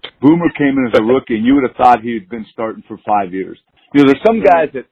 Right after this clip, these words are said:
Speaker 1: act like they've been around, and you refer to 'em as tenure. That's not a good term. But Boomer, as a
Speaker 2: Mm-hmm.
Speaker 1: rookie, had it. He just had it. You know, they say he, you have it.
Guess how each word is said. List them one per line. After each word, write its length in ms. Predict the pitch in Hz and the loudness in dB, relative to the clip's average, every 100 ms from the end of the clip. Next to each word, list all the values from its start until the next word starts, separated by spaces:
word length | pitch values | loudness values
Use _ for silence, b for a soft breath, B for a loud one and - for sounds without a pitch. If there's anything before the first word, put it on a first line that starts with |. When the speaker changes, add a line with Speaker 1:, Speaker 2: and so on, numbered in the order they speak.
| - | -6
Speaker 1:
act 280 | 139 156 175 | -4 -4 -4
like 200 | 170 170 | -6 -4
they've 160 | 165 | -10
been 160 | 143 160 | -8 -12
around, 380 | 160 160 165 139 | -10 -12 -12 -12
and 180 | 117 120 | -14 -14
you 200 | 113 127 | -6 -6
refer 300 | 120 - 143 | -6 0 0
to 100 | 139 | 2
'em 80 | 127 | 0
as 100 | 110 - | -2 -8
tenure. 420 | 143 143 151 160 160 | -8 -6 -6 -8 _
That's 220 | 123 120 | -4 -2
not 140 | 143 120 | -2 -4
a 60 | |
good 240 | 101 123 127 | -2 -4 -4
term. 280 | 139 143 151 _ _ _ _ | -8 -8 -12 _ _ _ _
But 160 | 120 98 | -8 -2
Boomer, 340 | 156 214 190 | 2 2 2
as 60 | 135 | 0
a 120 | 117 | -2
Speaker 2:
Mm-hmm. 100 | 110 | -2
Speaker 1:
rookie, 460 | 147 160 117 104 _ _ _ _ _ | -4 -4 -8 -10 _ _ _ _ _
had 360 | - 143 127 101 | -14 -2 -2 -2
it. 100 | - | -10
He 120 | 143 156 | -12 -8
just 240 | 160 139 | -6 -8
had 300 | _ 139 123 | _ -4 -4
it. 80 | 101 | -6
You 120 | 123 123 | -10 -8
know, 60 | |
they 120 | 120 120 | -8 -8
say 160 | 139 127 | -8 -10
he, 240 | 113 113 | -10 -12
you 160 | 120 110 110 | -8 -8 0
have 200 | 123 135 | 2 2
it. 180 | 147 | -2